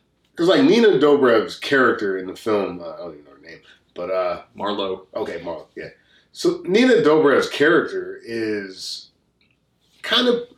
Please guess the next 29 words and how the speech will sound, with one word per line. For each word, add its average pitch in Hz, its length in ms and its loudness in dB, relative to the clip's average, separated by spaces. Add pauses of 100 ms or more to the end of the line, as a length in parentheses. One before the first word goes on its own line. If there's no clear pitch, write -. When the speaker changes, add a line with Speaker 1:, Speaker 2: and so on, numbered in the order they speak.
(640)
Speaker 1:
she's 175 480 -6 (100)
with 170 320 0
Diego 190 300 6
Luna's 185 580 4
character, 180 560 2
uh, 165 360 2 (100)
a - 40 -14
bit 170 280 0
in 156 100 -2
the 160 60 0
film, 165 400 4
and 120 260 2
she's 135 200 -4
pushing 160 340 2
back 135 320 2 (320)
that, 120 100 2
like, 113 420 2
she 131 220 0
doesn't 131 160 6
deserve 117 300 2
to 104 80 -6
be 120 160 0
there 117 260 2
'cause - 120 -12
she 143 140 -10
works 160 220 -8
really 151 220 0
hard. 135 380 0 (420)
Um, 101 500 -2